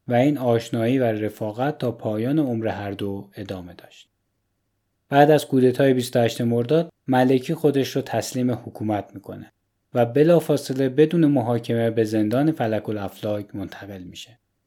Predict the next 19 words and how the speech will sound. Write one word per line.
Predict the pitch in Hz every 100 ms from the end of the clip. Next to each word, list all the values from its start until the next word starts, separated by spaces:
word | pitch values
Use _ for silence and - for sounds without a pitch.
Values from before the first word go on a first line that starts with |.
| _ _ _
ملکی | 120 117 120 117 139
از | 127
معدود | 120 113 110 113 113
سیاستمدارانی | - 117 107 113 113 110 110 110 123 156 170
بود | 143 143 143
که | 127
در | 120 110
مدت | 110 110 139 143
اختفا | 131 117 - - 123
از | 113 107
دست | 101 -
حکومت | 101 101 98 104 113 147 - -
تحلیلی | 131 123 110 143 156 143
از | 131 117
شکست | - 117 135 131 -
نهضت | 123 113 104 120 117
ملی | 113 110 104 135
ارائه | 131 131 131
داد | 131 139